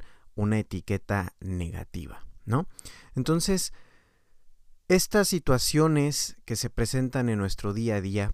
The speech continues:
pues son inevitables, ¿verdad? La vida está pasando y está moviéndose y está transcurriendo, y nosotros no podemos hacer nada para detener esto. Sin embargo, nuestra mente necesita estos motivadores,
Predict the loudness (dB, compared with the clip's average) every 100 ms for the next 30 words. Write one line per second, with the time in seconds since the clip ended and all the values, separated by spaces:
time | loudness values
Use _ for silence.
0 | 10 10 10 4 0 0 -2 -4 -6 -6
1 | -6 -10 -12 -16 -14 -10 -6 -6 -10 -14
2 | -4 -2 2 0 0 -2 -4 -6 _ _
3 | _ _ _ _ _ 2 2 2 2 2
4 | 2 0 -2 -4 -2 0 0 2 4 4
5 | 2 -2 -4 -4 -4 -6 -6 -2 -2 -4
6 | -10 -20 -6 -2 -2 -4 -4 0 2 2
7 | 2 -2 -6 -14 -18 0 2 4 2 2
8 | 6 8 8 6 0 0 0 0 0 0
9 | 0 -2 -2 -4 -6 -6 -6 -4 0 0
10 | -2 -16 -20 -12 -2 2 4 4 4 2
11 | 0 -4 -12 -18 -4 2 2 2 2 2
12 | 0 0 -2 -2 -4 -6 -4 -2 -2 -4
13 | -4 -2 -2 -6 -4 -2 0 -2 -2 -6